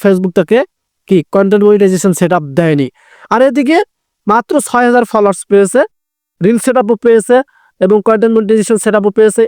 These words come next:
এক্সট্রা সেটআপও। বর্তমান যে সেটআপটা চলতেছে শুধু কনটেন্ট মনিটাইজেশন,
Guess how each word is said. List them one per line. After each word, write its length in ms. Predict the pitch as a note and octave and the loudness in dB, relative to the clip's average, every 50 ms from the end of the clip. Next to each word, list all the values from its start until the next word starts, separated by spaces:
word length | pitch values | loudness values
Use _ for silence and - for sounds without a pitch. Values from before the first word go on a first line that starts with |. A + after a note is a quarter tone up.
| - - G#3+ | 0 -2 -4
এক্সট্রা 220 | G3+ - - G#3+ - | -2 0 -2 -2 0
সেটআপও। 280 | A3 G#3 G#3+ G#3 G#3+ A3+ C4+ - _ _ _ _ _ _ | 0 0 0 2 2 0 -2 -4 _ _ _ _ _ _
বর্তমান 360 | F#3 G3+ G3+ - A#3 A#3+ A#3+ A#3 G3 | -2 0 0 0 0 0 0 2 2
যে 60 | A3+ A#3 A3 - | 2 0 0 0
সেটআপটা 300 | G#3+ G3 A3 G3+ - G#3 - | -2 -2 -2 -2 -2 -2 0
চলতেছে 380 | A3 G#3 G#3 F#3+ A3 G3+ - A3+ A3 - | 0 0 0 0 -2 -2 0 -2 -2 0
শুধু 140 | - G3+ F#3+ F#3 - | -2 -2 -2 0 0
কনটেন্ট 240 | G#3 G3 F#3+ G#3 G3+ G3+ | -2 0 0 0 0 0
মনিটাইজেশন, 380 | G3+ F#3 G3 G3+ - A#3 B3 | 0 2 0 0 0 0 -2